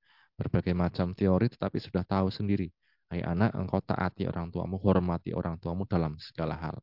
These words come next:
Itulah yang indah di dalam Tuhan." Ya, para anak-anak sekalian, kalau kita mau diberkati Tuhan, panjang umur, dan lain-lain,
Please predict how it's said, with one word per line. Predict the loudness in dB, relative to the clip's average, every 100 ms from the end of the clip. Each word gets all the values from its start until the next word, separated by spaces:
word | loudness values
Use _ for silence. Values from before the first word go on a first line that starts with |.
| _
Itulah | -6 2 2 2
yang | 0 -2
indah | -2 -4 -2 -4 -6 _ _ _ _ _
di | -8
dalam | -4 -4 -6
Tuhan." | -8 -8 -8 -10 -18 _ _
Ya, | -4 -4 -6 -14 _ _
para | -6 -2
anak-anak | -2 -2 -4
sekalian, | -4 -6 -4 -4 -6
kalau | -8 -10
kita | -6 -4
mau | -2 0 -2
diberkati | -2 -2 -2 2 2 2
Tuhan, | 4 8 10 10 8 6 0 -6 _ _ _ -8
panjang | -4 -2 0
umur, | 2 6 6 8 8 4 2
dan | -2 2
lain-lain, | 2 2 4 4 2